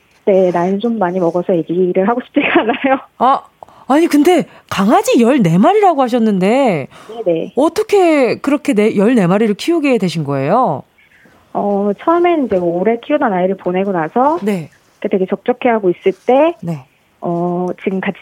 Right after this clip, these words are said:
Speaker 1: 지내고 있는 언니가
Speaker 2: 네.
Speaker 1: 같은 종으로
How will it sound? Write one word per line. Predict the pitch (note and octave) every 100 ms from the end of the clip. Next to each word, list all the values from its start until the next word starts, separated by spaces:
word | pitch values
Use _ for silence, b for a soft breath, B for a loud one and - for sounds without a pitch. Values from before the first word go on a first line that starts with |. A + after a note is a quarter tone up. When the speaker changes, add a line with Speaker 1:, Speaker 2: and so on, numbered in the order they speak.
| -
Speaker 1:
지내고 | G3 G3+ G3
있는 | F#3
언니가 | D#3+ E3 G3+ G#3 F#3 A3 A3+ C#3+
Speaker 2:
네. | F#3+ D3+ C3+ _ _ -
Speaker 1:
같은 | G3+ - C4+
종으로 | C4+ C4 A#3+ A#3 A3